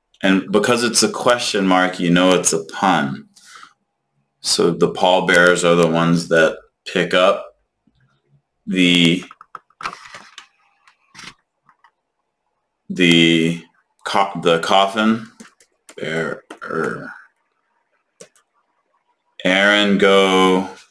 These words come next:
something. Yankees, f-, Yanks foes were the Rebs. The Yanks versus the Rebs during the Civil War. Name, num-, number said just before liftoff.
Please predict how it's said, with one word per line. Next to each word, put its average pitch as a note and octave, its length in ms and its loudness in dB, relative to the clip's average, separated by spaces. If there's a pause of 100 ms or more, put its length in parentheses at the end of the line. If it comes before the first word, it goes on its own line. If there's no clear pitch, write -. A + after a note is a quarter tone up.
something. D#2 720 -6 (1700)
Yankees, G#2+ 840 0 (160)
f-, - 320 -12
Yanks A2+ 460 -2
foes G2+ 460 2
were F#2 160 2
the F2 160 4
Rebs. F2 680 0
The F#2 140 -2
Yanks F#2+ 360 0
versus F2+ 280 -2
the F2 120 0
Rebs - 760 0 (280)
during F2 260 2
the E2+ 80 0
Civil F2 320 0
War. E2+ 380 2 (440)
Name, A2+ 840 0 (340)
num-, B2 320 0
number A2+ 500 4
said F#2 380 2
just G2+ 260 0
before G2+ 360 2
liftoff. F#2 640 0